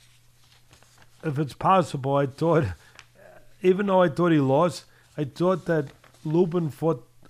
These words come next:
a good fight, the best I've seen him in a long time. I thought him and his trainer came there really with a good fight plan, the right fight plan, to give them the best chance to win. It did. Like I said, it,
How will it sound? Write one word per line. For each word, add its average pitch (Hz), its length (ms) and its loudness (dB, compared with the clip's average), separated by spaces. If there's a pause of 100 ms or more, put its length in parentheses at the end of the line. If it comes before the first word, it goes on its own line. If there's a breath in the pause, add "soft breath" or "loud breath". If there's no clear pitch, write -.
a 135 80 -4
good 139 240 -4
fight, 113 380 -6
the 139 80 -10
best 156 360 -4
I've 143 140 -4
seen 143 260 -6
him 131 120 -4
in 117 60 -2
a 113 100 -6
long 147 320 -4
time. 127 380 -4 (600)
I 139 80 -6
thought 147 240 0
him 160 180 -2
and 165 80 -2
his 139 140 -6
trainer 151 340 -2
came 143 360 -6
there 139 300 -2 (560)
really 175 320 0
with 160 200 -4
a 143 40 -2
good 139 260 -4
fight 151 260 -2
plan, 143 240 -2
the 127 80 0
right 139 280 0
fight 135 300 -4
plan, 131 380 -6 (1000)
to 147 100 -6
give 135 240 0
them 151 180 0
the 143 60 0
best 151 340 -4
chance 151 300 -4
to 143 100 -4
win. 123 360 -4 (100)
It 117 180 -8
did. 123 320 -8
Like 165 140 4
I 165 100 8
said, 151 260 4
it, 127 240 -2